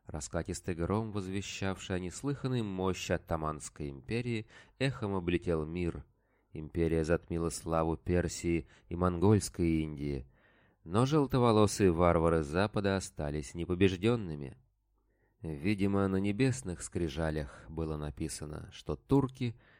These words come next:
никогда не смогут господствовать за Дунаем.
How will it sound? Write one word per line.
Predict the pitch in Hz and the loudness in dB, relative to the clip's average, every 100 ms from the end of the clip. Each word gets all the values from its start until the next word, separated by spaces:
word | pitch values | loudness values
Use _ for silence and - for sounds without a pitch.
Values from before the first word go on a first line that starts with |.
| _ | _
никогда | 131 143 120 101 92 | -8 2 4 6 6
не | 92 | 4
смогут | 85 87 87 82 80 | -2 -2 0 2 2
господствовать | 80 - - 80 - - 80 76 76 - - - | 0 -2 0 0 0 -6 -4 -2 -4 -6 -16 -14
за | 78 78 | -8 -4
Дунаем. | 78 78 73 73 71 65 | -2 -2 -2 -4 -6 -12